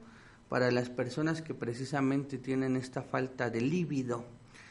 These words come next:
esta falta de potencia sexual, esta falta de erección también. Es tanto en hombres como en mujeres, pero en el hombre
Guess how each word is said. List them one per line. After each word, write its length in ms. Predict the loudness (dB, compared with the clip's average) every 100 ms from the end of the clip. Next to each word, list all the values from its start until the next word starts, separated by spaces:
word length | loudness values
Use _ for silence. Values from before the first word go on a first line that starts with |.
| -20 -6
esta 300 | -6 -4 -4
falta 420 | 0 0 0 0
de 100 | 0
potencia 600 | 0 -2 -2 -2 -2 -6
sexual, 500 | -6 -8 -6 -4 -2
esta 240 | -4 -8 -10
falta 800 | -4 -4 -4 -4 -2 -2 -6 -12
de 200 | 0 4
erección 640 | 4 2 0 0 2 0
también. 540 | -2 -2 -2 0 -2 -2 -10 -18 -18 -4
Es 280 | -4 -2
tanto 320 | 2 2 4 4
en 100 | 6
hombres 340 | 6 2 -2
como 320 | -2 0 0
en 100 | 2
mujeres, 520 | 0 0 0 2 0
pero 360 | 0 -2 -2 -2
en 140 | -2 2
el 160 | 4
hombre 400 | 4 4 2 0